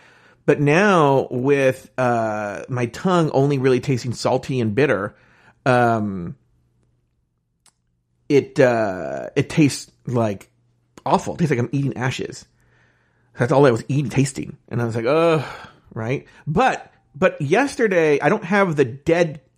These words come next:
the dead coated feeling that I had. Also, and Astute, now Astute can actually weigh in on this. I'm starting to feel, like, little, like,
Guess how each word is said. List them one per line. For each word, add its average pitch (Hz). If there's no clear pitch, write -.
the 147
dead 147
coated 147
feeling 107
that 98
I 76
had. 98
Also, 208
and 156
Astute, 185
now 151
Astute 233
can 165
actually 139
weigh 131
in 127
on 120
this. 120
I'm 180
starting 262
to 294
feel, 208
like, 160
little, 165
like, 127